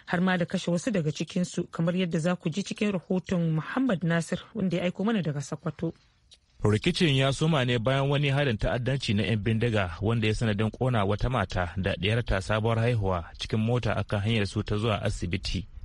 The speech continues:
Speaker 2: Duba da cewa an tare motar ne a garin Fulani mai suna Bugawa,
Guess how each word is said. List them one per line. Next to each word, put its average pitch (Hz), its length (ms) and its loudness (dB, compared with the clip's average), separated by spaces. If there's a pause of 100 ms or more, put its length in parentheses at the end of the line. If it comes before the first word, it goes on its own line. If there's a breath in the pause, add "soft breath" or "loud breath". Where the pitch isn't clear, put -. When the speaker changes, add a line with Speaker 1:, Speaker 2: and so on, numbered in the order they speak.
(200 loud breath)
Speaker 2:
Duba 107 240 2
da 107 100 2
cewa 107 300 0
an 107 100 0
tare 110 240 0
motar 107 360 2
ne 110 120 0
a 107 140 0
garin 101 260 0
Fulani 95 520 0
mai 92 140 0
suna 104 320 0
Bugawa, 101 560 2